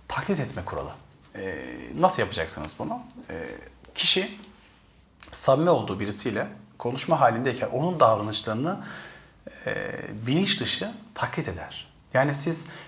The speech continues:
kollarınızı bağlıyorsanız o da bağlar. Siz bacak bacak üstüne attığınızda o da yirmi otuz saniye sonra bacak bacak üstüne atacaktır. Ellerinizi bağladığınızda gibi. Konuşurken karşınızdakinin hareketlerini taklit edin.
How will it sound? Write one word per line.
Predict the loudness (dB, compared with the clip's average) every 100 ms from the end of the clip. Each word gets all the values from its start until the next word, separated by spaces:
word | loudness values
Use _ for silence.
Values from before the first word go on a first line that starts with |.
| -2
kollarınızı | 2 4 2 6
bağlıyorsanız | 6 6 2 -2 -2 0
o | 2
da | 2 2
bağlar. | 0 0 -2
Siz | -2 0 0
bacak | 0 2 0
bacak | -2 -4
üstüne | -6 -4
attığınızda | -4 -6 -10 -6 0 0 0 -4
o | -2 2
da | 2 2 -2 -4
yirmi | -4 -2
otuz | -2 -2 -2
saniye | 0 0 0 -4
sonra | -4 -4 0
bacak | 0 0 -2
bacak | -4 -6
üstüne | -10 -4 -4
atacaktır. | -4 -8 -8 -10 -12 -10 -12 -14 -4
Ellerinizi | 0 2 2 0 2
bağladığınızda | 4 2 -2 -4 -4 -2
gibi. | -2 -4 -12 -16 -20 -20 -20 -20 -20 -20 -20 -20 -18 -14 -14 -14 -18 -16 -2
Konuşurken | 2 4 4 4 4 2 2
karşınızdakinin | 6 6 6 0 0 0
hareketlerini | 2 2 2 -2 0
taklit | 0 0 -2
edin. | -6 -6